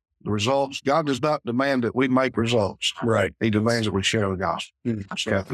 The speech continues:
Speaker 2: That's really good.
Speaker 1: Yeah.
Speaker 2: That's really good. Um, and kind of, you know, now kind of transitioning to what you do now as,
Speaker 1: Mm-hmm.
Speaker 2: as a chaplain. For people
Speaker 1: Yeah.
Speaker 2: that don't know,
Speaker 1: Mm-hmm.
Speaker 2: um, what, what do you, what is your job as a, as a, as a, um, you're,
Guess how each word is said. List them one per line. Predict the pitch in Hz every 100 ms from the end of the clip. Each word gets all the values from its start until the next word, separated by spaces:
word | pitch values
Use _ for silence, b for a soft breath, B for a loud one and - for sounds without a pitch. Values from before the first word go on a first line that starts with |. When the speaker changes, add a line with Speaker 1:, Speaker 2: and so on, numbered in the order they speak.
| 127
Speaker 2:
That's | 113
really | 120 110 101
good. | 98 92 - _
Speaker 1:
Yeah. | - 95
Speaker 2:
That's | - -
really | 107 98
good. | 95 92 -
Um, | 110 110 104 98 _ _ _ _
and | 175
kind | 170 214
of, | 156 156
you | 135
know, | 117
now | 143 139 147 - _
kind | - 120
of | 113
transitioning | 120 120 - 113
to |
what | 110 101
you | 107
do | 104 101
now | 101 113 101 - 113
as, | 135
Speaker 1:
Mm-hmm. | 151
Speaker 2:
as | 117 107
a |
chaplain. | 101 117 107 101 92 - _ _
For | 135
people | - 214 160
Speaker 1:
Yeah. | 131 113
Speaker 2:
that | - _ _ _
don't | 143 131 127 117
know, | 110 95 85 80
Speaker 1:
Mm-hmm. | 110
Speaker 2:
um, | 123 117 113 110 104
what, | - 123 131 127
what | 123
do | 123
you, | 117
what | 110 127
is | 120
your | 117
job | 104 107 107
as | 104
a, | 101
as | 101
a, | 101 -
as | 113 98
a, | 98 85
um, | 113 104 95 - -
you're, | 107 87 107